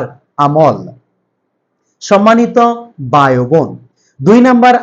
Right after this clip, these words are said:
আমল হলো এই মাসে আমরা সবচেয়ে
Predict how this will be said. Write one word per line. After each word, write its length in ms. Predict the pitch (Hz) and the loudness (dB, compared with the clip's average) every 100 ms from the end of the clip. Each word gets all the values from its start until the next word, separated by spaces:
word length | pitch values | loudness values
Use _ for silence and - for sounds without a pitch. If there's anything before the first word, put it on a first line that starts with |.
| - | -2
আমল 280 | 170 196 202 | -2 0 0
হলো 300 | 180 175 151 - - | 0 2 0 -2 -2
এই 140 | 180 | 0
মাসে 400 | 156 147 - 180 170 - _ _ | 0 -4 -4 -4 -4 -8 _ _
আমরা 300 | 160 180 190 165 196 - - | -2 0 0 -2 -4 -18 -18
সবচেয়ে 540 | - 240 240 - 240 | -6 -6 -6 -4 0